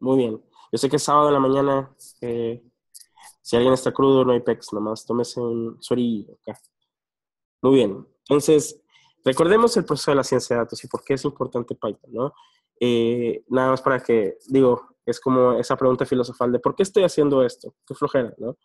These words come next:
Entonces, nada más recordemos que la ciencia de datos o la razón por la que estamos aquí es que queremos aprovechar la data de la mejor manera, ¿no? Entonces, queremos poder ser capaces de preguntar cosas interesantes,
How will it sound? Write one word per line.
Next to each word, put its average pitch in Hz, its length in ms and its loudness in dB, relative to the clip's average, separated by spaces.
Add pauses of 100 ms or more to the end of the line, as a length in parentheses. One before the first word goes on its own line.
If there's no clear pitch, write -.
(320)
Entonces, 156 340 0
nada 165 180 2
más 190 300 0
recordemos 139 560 -2
que 123 140 0
la 120 160 -2
ciencia 127 320 -4
de 127 60 0
datos - 200 -8
o 120 60 0
la 117 100 0
razón 120 240 -4
por 147 140 -4
la 139 80 -2
que 117 60 -14
estamos 127 260 -6
aquí 151 280 -8 (440)
es 143 80 -4
que 170 80 -4
queremos 170 280 2
aprovechar 127 400 -2
la 127 120 0
data 123 260 -2
de 117 140 -4
la 107 100 -4
mejor 113 280 -6
manera, 107 360 -8
¿no? 139 240 -8 (480)
Entonces, 135 400 0
queremos 131 500 0 (280)
poder 127 280 2
ser - 200 -8
capaces 127 520 -2
de 117 200 -4 (100)
preguntar 123 380 -2
cosas 151 300 -8
interesantes, 139 680 -2